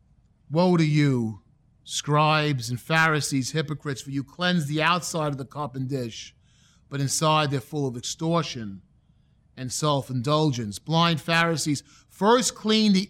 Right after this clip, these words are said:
inside of the cup and dish, the heart, that the outside of them may be clean also. "Woe to you, scribes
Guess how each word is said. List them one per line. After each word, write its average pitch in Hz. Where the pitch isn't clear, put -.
inside 190
of 156
the 151
cup 160
and 135
dish, 139
the 135
heart, 156
that 147
the 151
outside 165
of 147
them 151
may 151
be 139
clean 151
also. 139
"Woe 151
to 160
you, 151
scribes 156